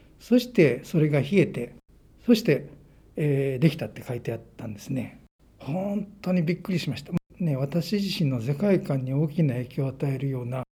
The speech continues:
科学的事実という、それで、だったんですね。そういうことで、図鑑を最初から最後まで繰り返し読んで、す-、非常に、あの、理科系大好き子供になったようです、私は。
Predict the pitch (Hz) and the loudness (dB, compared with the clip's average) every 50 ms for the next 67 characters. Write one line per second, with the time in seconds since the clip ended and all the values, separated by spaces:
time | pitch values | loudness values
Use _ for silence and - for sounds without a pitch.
0 | _ _ _ _ - - 143 143 139 139 - - 147 - - 143 123 - 143 135 | _ _ _ _ -4 2 4 4 4 4 2 0 -2 0 0 -2 0 0 0 0
1 | - - - - - 123 110 - - _ - - - - 151 139 127 139 131 107 | -2 -4 -10 -10 -10 -10 -10 -12 -16 _ -20 -14 -4 0 2 4 4 4 2 -2
2 | - - - - - - 127 - - - 113 110 - - - 170 165 - - - | -2 -10 -14 -10 -6 -6 -6 -6 -6 -10 -10 -10 -6 0 4 4 4 4 2 -6
3 | - _ - - - - 240 254 262 247 277 277 - 185 147 160 143 143 135 139 | -16 _ -14 -4 4 8 10 10 10 10 6 6 6 6 6 8 6 6 6 4
4 | 143 - - - - - - 151 143 180 180 180 170 156 - 170 170 170 160 170 | 0 -4 -12 -16 -10 -4 -4 0 4 4 6 6 4 4 4 4 4 4 2 2
5 | - - 160 143 143 151 156 151 143 131 123 123 107 127 123 127 - - - - | 2 4 2 2 2 2 0 0 0 0 -2 -4 -4 -6 -8 -8 -10 -16 -18 -10
6 | - - 143 147 139 - 151 147 143 - - 156 147 139 123 113 127 117 113 - | -4 -2 -2 0 2 2 0 0 0 -2 -2 0 0 0 0 0 -4 -6 -8 -10
7 | - - - - - - - - - - - 180 - - 170 165 175 196 196 196 | -16 -20 -20 -20 -20 -20 -20 -20 -16 -14 -12 -12 -10 -6 -2 2 4 6 6 6
8 | 196 190 196 196 196 - - - - - - 156 147 143 139 139 139 139 143 143 | 4 2 0 -2 -6 -12 -16 -20 -16 -6 -2 2 4 4 4 4 4 2 0 -2
9 | - - - - - - - - 156 139 - 175 160 - - 175 175 170 170 156 | -8 -14 -18 -20 -20 -12 -4 -2 -2 0 2 2 0 2 4 4 4 6 4 4
10 | 175 180 170 147 - - - - 160 160 - - - - - - - _ _ _ | 4 2 2 0 -4 -10 -8 -6 -6 -6 -6 -8 -16 -20 -20 -20 -20 _ _ _
11 | - - 170 143 151 123 123 113 110 110 - - - - _ - 160 147 139 143 | -2 0 2 2 4 2 2 -2 -4 -8 -10 -14 -20 -16 _ -2 0 0 0 -2
12 | 139 123 117 117 117 110 110 120 - - 156 120 110 - 113 - - - 135 120 | -4 -6 -4 -4 -6 -4 -6 -8 -8 -8 -12 -12 -12 -12 -14 -14 -12 -12 -12 -12